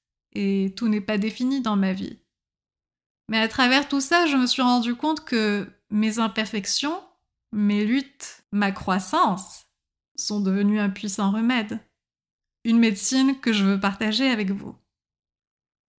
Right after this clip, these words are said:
J'ai appris de première main à quel point le perfectionnisme peut nuire à notre bien-être,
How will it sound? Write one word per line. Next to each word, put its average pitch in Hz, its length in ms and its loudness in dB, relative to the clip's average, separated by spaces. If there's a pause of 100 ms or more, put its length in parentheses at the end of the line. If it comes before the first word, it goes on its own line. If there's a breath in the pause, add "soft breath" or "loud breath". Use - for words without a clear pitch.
(120)
J'ai 214 200 2
appris 226 380 0
de 208 220 2
première 220 460 2
main 262 260 4
à 220 100 2
quel 208 240 -4
point 254 300 0
le 190 340 0 (160)
perfectionnisme 226 800 0
peut 233 120 -4
nuire 233 340 2
à 208 80 0
notre 202 280 -2
bien-être, 196 600 0